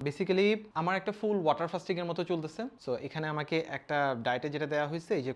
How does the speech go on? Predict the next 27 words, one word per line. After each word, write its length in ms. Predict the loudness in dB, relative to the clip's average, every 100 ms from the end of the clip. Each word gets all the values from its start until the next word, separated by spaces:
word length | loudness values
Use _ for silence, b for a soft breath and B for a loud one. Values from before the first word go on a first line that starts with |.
| -2
কোকোনাট 260 | -2 -4 -4
কফিটা, 280 | -6 -4 -6 -6
তো 60 | -6 -4
এটা 140 | 2 2 2
আসলে 220 | 0 0 0 -4
খুবই 240 | -4 0 0 -2 -10
স্টেডি 340 | -2 2 4 4 2
একটা 160 | 0 -4 0
ফুয়েল 260 | 2 2 0
হিসেবে 240 | -2 -2 0
বডিতে 260 | 0 0 -2 -4
কাজ 100 | -6 -6
করে। 140 | -6 -6
আহ, 360 | -8 -14 -10 -6
কোকোনাট 280 | -4 -4 -4
অয়েলে 160 | -2 -2
যেহেতু 220 | -4 -4 -2 -2
এমসিটি 360 | -4 -6 -4 -2 -2 -4
আছে, 160 | -8 -8 -6
so 60 | -6 -4
এমসিটিটা 380 | -4 -4 -2 -2
যেটা 160 | -2 -2 -2
করে, 160 | -2 -4 B B B
এটা 100 | -6 -4
আসলে 140 | -2 0
ডাইরেক্ট 300 | 2 2 0 -4 2
ব্রেইন 220 | 4 4